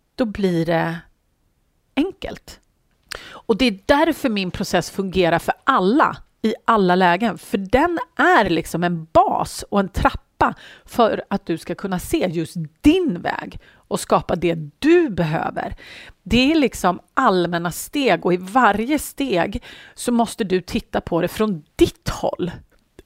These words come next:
Och det är därför jag älskar den så mycket, och det är därför alla andra älskar den så mycket också.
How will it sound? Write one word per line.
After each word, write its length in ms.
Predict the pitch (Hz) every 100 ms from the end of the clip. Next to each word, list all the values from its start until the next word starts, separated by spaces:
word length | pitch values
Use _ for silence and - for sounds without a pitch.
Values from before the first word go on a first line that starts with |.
| _
Och 120 | 240
det 80 | 226
är 140 | 233 196 -
därför 460 | 269 277 - -
jag 120 | 185
älskar 340 | - 175 - 214
den 120 | 185
så 120 | -
mycket, 220 | 180 -
och 100 | 190
det 80 | 190
är 40 | 190
därför 420 | 202 208 196 -
alla 200 | 185 180
andra 280 | 185 196 190
älskar 340 | 180 - 175
den 120 | 175
så 120 | 160
mycket 220 | 180 - -
också. 460 | 294 - - 175